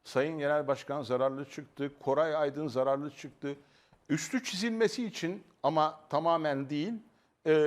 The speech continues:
belirli il başkanlarına, e, talimat verilen mesela Yavuz Ağaralioğlu, e,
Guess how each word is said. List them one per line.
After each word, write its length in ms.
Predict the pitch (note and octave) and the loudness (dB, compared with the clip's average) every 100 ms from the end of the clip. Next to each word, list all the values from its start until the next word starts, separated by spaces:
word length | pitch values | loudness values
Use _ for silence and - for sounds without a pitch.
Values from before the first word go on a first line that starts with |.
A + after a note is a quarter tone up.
| C#3+ C#3 C3+ C3 C3 C3 - _ _ _ _ _ | 6 4 2 2 0 -2 -8 _ _ _ _ _
belirli 460 | A2+ D3 F#3 A3+ A#3+ | 2 4 4 2 -2
il 180 | G#3+ F3+ | -2 2
başkanlarına, 1160 | D#3+ - - E3 E3+ D#3+ D#3 D3+ D3+ F#3+ G3+ - _ | 0 0 0 0 0 0 0 2 4 2 -2 -12 _
e, 60 | C3+ C#3 C3+ C3 C3 B2+ - _ _ - | 0 2 4 4 4 0 -6 _ _ 4
talimat 580 | C3+ D#3 D#3+ G3 G3 | 6 6 4 0 0
verilen 400 | F3 D3+ C#3 C#3 F3 - | -4 -2 0 -2 -4 -8
mesela 380 | C3+ B2 C#3+ D#3 | -6 -4 0 0
Yavuz 360 | D3+ C#3+ E3+ G3+ | 2 0 0 0
Ağaralioğlu, 880 | D3+ D#3+ D#3+ D#3 D#3+ D3+ A2+ A2 G#3+ _ - | 4 6 4 2 0 -2 -2 -6 -8 _ 2
e, 360 | C3+ C3 B2+ | 6 6 4